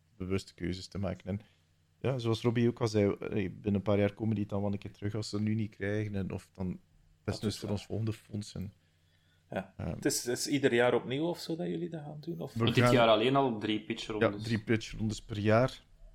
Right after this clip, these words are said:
Speaker 2: Ja.
Speaker 1: En, eh, in principe is de bedoeling dat wij, dus we hebben nu vijftien miljoen opgehaald, maar we gaan niet die vijftien miljoen in één keer uitgeven, hè.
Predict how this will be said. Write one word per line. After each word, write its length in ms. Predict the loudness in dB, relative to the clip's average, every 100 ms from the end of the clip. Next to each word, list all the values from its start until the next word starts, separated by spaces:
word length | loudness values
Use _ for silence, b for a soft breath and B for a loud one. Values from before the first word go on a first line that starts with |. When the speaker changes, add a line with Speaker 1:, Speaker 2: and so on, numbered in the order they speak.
| -20 -16 -6
Speaker 2:
Ja. 180 | -4 2
Speaker 1:
En, 260 | 4 4 0 -4
eh, 80 | -4
in 80 | -2
principe 320 | 0 0 2
is 80 | 0
de 80 | 0
bedoeling 500 | 4 6 6 4 6
dat 160 | 8
wij, 160 | 8 6
dus 140 | 6
we 60 | 6
hebben 180 | 6 6
nu 120 | 6
vijftien 400 | 6 4 4 4
miljoen 240 | 4 2
opgehaald, 380 | 2 2 0 2
maar 100 | 4
we 60 | 6
gaan 140 | 6
niet 120 | 6
die 100 | 4
vijftien 300 | 2 2 2 2
miljoen 180 | 4
in 100 | 4
één 160 | 4 2
keer 140 | 2
uitgeven, 440 | 0 -2 -2 -4
hè. 60 | -2